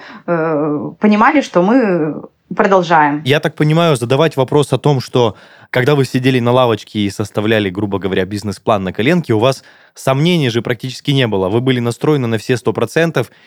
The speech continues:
Speaker 2: и были уверены. То есть никаких страхов, не знаю,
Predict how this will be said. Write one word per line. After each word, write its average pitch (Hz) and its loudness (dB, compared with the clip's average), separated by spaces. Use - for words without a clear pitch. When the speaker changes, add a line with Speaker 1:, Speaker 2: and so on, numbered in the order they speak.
Speaker 2:
и 110 -4
были 131 2
уверены. 123 2
То 95 -4
есть 95 -6
никаких 131 0
страхов, 151 0
не 120 -2
знаю, 110 0